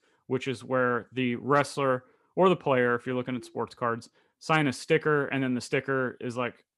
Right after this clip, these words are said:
transparent, just gets put on the card 'cause they didn't have the cards in front of them to sign for whatever reason. But even the sticker autos have a personal connection to that wrestler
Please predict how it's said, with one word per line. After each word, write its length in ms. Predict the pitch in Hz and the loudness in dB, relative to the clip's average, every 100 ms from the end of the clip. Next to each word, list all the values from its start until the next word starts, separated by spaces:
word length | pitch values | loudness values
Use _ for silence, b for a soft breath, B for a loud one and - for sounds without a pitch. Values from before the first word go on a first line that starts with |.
| _ | _
transparent, 720 | - 143 127 - 143 135 127 | -6 -4 -4 -2 2 2 0
just 180 | - 127 | -6 -6
gets 160 | 135 - | -8 -4
put 220 | 143 131 | -2 -2
on 240 | 123 123 120 | -2 -2 -2
the 100 | 120 | -4
card 360 | 127 120 120 | 0 0 0
'cause 180 | 127 110 | -6 -6
they 120 | 120 | -4
didn't 260 | 110 127 104 | -2 -4 -4
have 200 | 127 113 | -6 -6
the 40 | |
cards 380 | 117 127 120 110 | -4 -2 -2 -4
in 120 | 120 | -8
front 220 | 110 123 120 | -4 -4 -4
of 80 | |
them 160 | 117 117 | -6 -10
to 100 | 113 | -10
sign 380 | - 117 113 113 | -6 -4 -4 -4
for 280 | 120 113 - b b b | -6 -6 -6 b b b
whatever 420 | 127 131 120 113 | 0 0 0 -2
reason. 400 | 110 120 113 107 - _ _ - | -4 -4 -6 -12 -14 _ _ -4
But 100 | 185 | 0
even 180 | 254 | 2
the 80 | 202 | 2
sticker 500 | 131 - 208 208 104 | -2 -2 -2 0 0
autos 460 | 120 117 113 110 - _ | 0 0 -4 -6 -14 _
have 140 | - 139 | -4 -2
a 100 | 127 | -2
personal 480 | - 196 - 214 185 | 0 0 0 -4 -4
connection 580 | 170 156 170 - 135 120 | -2 -2 -2 -2 -4 -4
to 200 | 160 170 | -4 0
that 200 | 156 120 | 0 0
wrestler 540 | 139 147 - 113 110 | 0 -2 -4 -6 -6